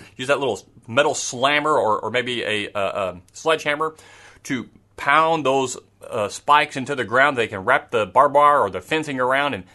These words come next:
and keep it going. And how many times has someone fenced in their truck on accident?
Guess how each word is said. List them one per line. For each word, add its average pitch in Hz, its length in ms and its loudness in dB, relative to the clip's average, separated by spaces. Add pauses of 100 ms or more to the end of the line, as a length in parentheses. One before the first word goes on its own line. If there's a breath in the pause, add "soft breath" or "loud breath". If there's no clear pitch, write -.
and 113 100 -10
keep 151 140 -4
it 123 80 -2
going. 135 420 0 (540 soft breath)
And 151 220 4
how 202 140 4
many 226 140 2
times 196 260 2
has 185 120 -2
someone 151 380 0 (400 soft breath)
fenced - 480 -2
in 190 160 0
their 156 160 0
truck 202 380 0
on 113 100 0
accident? 101 460 -12